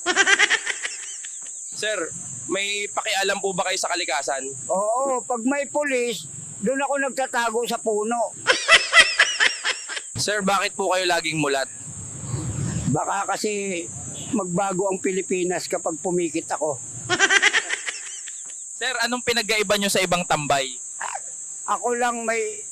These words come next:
Speaker 2: imaginary na kausap araw-araw.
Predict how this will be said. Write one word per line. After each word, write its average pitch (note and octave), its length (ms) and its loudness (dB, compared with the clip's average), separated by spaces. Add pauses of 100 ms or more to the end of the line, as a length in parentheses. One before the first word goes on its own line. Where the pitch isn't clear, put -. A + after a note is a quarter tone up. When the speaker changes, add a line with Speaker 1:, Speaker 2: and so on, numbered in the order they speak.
(160)
Speaker 2:
imaginary G#3 840 0
na G3+ 320 0
kausap G3 560 2
araw-araw. D#3+ 800 0